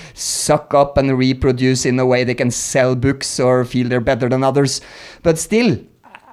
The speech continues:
I'm unfucked. It's no native Zapotec princess here. I found a temple, uh, in our small town that is, like, in the backyard of, uh, some car mechanics. Uh, I looked for a, a, a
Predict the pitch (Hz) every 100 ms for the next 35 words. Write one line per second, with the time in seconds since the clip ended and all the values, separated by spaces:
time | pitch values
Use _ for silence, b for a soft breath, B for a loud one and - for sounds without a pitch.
0 | - 143 160 202 208 208 202 202 - -
1 | - 175 190 196 202 190 190 185 180 175
2 | 165 156 151 143 151 - 175 - 151 -
3 | 147 - - - 156 156 156 - 151 -
4 | 165 151 151 151 - 175 180 180 175 -
5 | 147 151 - 220 226 B B B - 156
6 | 156 151 156 147 143 139 139 139 139 135
7 | 165 139 131 - 127 107 120 123 117 127
8 | - 120 127 131 123 127 120 120 - -
9 | - B B - 127 123 135 127 120 131
10 | 135 139 - 131 123 117 127 120 120 131
11 | 131 - - 135 131 131 131 120 127 127
12 | 120 - 120 117 117 113 113